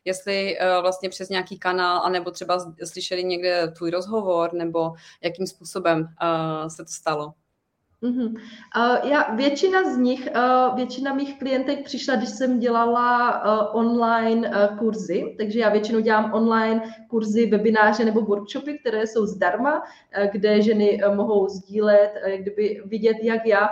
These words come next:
Speaker 2: funguju, poznat mě trochu jako člověka. Takže většinou skrz tady tyhle, jak kdyby události, které, které mám zdarma, teď třeba budu mít kurz v září, na to se těším, a tak, ehm, tak takhle většinou, eh, ke mně přišla klient-,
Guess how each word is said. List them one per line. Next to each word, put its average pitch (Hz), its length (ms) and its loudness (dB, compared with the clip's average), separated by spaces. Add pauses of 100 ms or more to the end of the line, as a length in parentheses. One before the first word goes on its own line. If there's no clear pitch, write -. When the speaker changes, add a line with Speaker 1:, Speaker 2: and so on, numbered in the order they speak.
Speaker 2:
funguju, 214 460 2
poznat 202 360 -2
mě 220 120 -2
trochu 214 280 -6
jako 202 240 -4
člověka. 170 680 -6 (340)
Takže 202 240 0
většinou 220 480 4
skrz - 380 -8
tady 214 240 -2
tyhle, 220 360 -2
jak 214 140 -4
kdyby 220 220 -6
události, 247 800 -4
které, 214 400 -4 (160)
které 208 200 -4
mám 190 200 -2
zdarma, 240 440 -2
teď 202 100 -4
třeba 196 240 -2
budu 196 240 0
mít 190 240 -2
kurz 190 340 -8
v - 40 -20
září, 196 580 -4
na 208 120 -2
to 208 120 -8
se 208 140 -4
těším, 208 560 -8 (400)
a 196 200 2
tak, 208 500 4
ehm, 202 540 6 (560)
tak 247 260 -2
takhle 208 300 0
většinou, 180 420 -2
eh, 190 180 -2
ke 208 160 -2
mně 202 180 2
přišla 233 360 -8
klient-, 214 520 0